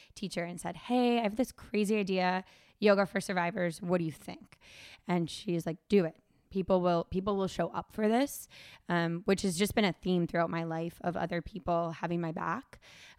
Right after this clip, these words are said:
Um, and I think that's really important 'cause sometimes when we have an idea or wanna start something, we're like, "I don't know." Um, so thank goodness for those champions.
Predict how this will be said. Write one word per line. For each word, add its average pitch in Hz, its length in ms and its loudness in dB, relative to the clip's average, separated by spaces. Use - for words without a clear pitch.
Um, 170 140 -2
and 175 100 -2
I 175 120 0
think 180 120 0
that's 180 200 0
really 175 160 2
important 170 380 -4
'cause 160 120 -10
sometimes 170 340 -2
when 165 120 0
we 160 100 -2
have 185 540 4
an 185 100 -6
idea 214 560 6
or 175 140 -2
wanna 165 220 -6
start 202 260 0
something, 180 320 -4
we're 165 160 -2
like, 156 200 -10
"I 285 440 -2
don't 302 180 4
know." 269 460 4
Um, 170 260 -2
so 170 280 -2
thank 190 220 -2
goodness 202 560 2
for 185 140 -2
those 165 200 -2
champions. 180 680 -8